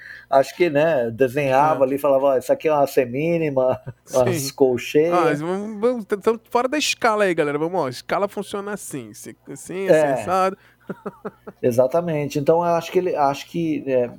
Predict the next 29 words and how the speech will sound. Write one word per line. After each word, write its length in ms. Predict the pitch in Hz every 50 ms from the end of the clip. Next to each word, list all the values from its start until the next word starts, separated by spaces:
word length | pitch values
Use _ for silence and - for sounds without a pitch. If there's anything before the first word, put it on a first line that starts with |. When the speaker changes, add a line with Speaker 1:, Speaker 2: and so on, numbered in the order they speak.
| - _
Speaker 1:
por 100 | - 139
essa 240 | 143 135 - 135 120
época, 240 | 123 120 - -
assim, 160 | 127 120 - 131
ele 140 | 127 131
queria 360 | 131 - 143 117 131 127 123 - _
trabalhar 440 | - - 117 113 120 117 110 107 107
com 140 | - - 120
um 40 | 113
produtor 480 | 107 127 123 120 110 - - 123 117 117
mais 280 | 113 113 120 120 -
formal 600 | - - 139 135 127 120 117 107 107 110 113 113
mesmo, 540 | 110 107 101 104 110 127 131 123 127 107 98
né? 220 | 98 104 120 135 139
Speaker 2:
Uhum. 360 | 143 131 127 113 110 107 107 110
Speaker 1:
Não 200 | 120 131 139 139
só, 400 | - - - 131 131 131 120 113 - -
porque 180 | _ - 151
o 300 | 151 151 139 135 131 131
David 280 | 120 156 170 190 185 151
Bowie 280 | 135 139 135 143 147 143
era 100 | 143 147
um 80 | 151
artista, 640 | 147 156 - - - - 143 127 117 - - - 107
né? 300 | 98 101 110 117 113 107 -
Então, 160 | - 113 110
quer 140 | 107 - 120
Speaker 2:
Sim. 80 | 139
Speaker 1:
dizer, 120 | 120 107